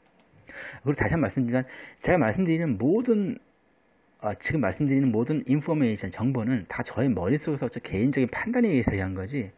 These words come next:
그리고 어떤 또 하나 그 어떠한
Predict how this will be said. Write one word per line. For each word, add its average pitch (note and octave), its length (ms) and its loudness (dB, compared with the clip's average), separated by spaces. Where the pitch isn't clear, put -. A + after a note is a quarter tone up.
그리고 B2 200 0
어떤 A#2+ 300 0
또 A#2+ 100 -4
하나 C3 440 0
그 G2+ 360 -6
어떠한 G#2+ 440 -6